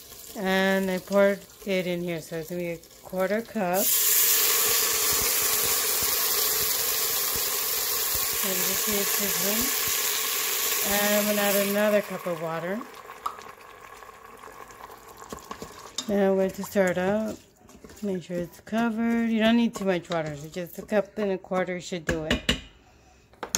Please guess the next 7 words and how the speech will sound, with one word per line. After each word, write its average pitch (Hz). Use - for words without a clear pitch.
Okay, 247
so 233
I'm 190
going 202
to 202
take 196
some, 180